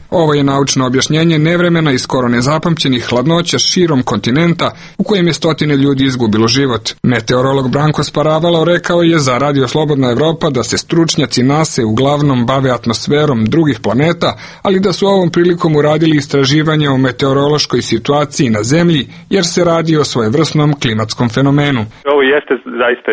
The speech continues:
Speaker 2: jedno retko jako zahlađenje u poslednjih pedeset godina, tako da pretpostavljam da su to razlozi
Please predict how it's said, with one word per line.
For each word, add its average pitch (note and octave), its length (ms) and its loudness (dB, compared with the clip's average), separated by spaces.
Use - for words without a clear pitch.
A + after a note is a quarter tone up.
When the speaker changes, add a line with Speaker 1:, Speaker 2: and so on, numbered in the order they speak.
Speaker 2:
jedno A2 200 -2
retko A2 240 -4
jako A2 220 -2
zahlađenje A2 460 -2
u G2+ 140 -8
poslednjih G#2 400 -4
pedeset G#2+ 340 -2
godina, A2 260 -2
tako G#2 160 -6
da G#2+ 120 -4
pretpostavljam A2 580 -4
da G#2 80 2
su - 140 -20
to - 100 -2
razlozi G#2 400 -2